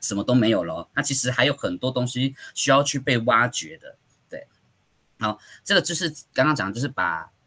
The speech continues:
把那个织布移到桌上，所以这个阿嬷她叫哈娜，她就是真的坐在椅子上，就是平时就是我们在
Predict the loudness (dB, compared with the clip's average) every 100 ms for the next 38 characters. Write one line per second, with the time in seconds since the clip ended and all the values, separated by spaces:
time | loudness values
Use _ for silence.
0 | _ -4 -2 0 -2 -2 -4 -4 -4 -2
1 | -2 -2 -4 -2 -2 -2 -6 -4 -4 -4
2 | -2 -2 -4 -10 -6 -2 -2 -4 -4 -4
3 | -4 -6 -6 -6 -6 -8 -8 -8 -8 -16
4 | -10 -8 -8 -10 -10 -10 -10 -8 -8 -10
5 | -10 -10 -12 -14 -6 -6 -4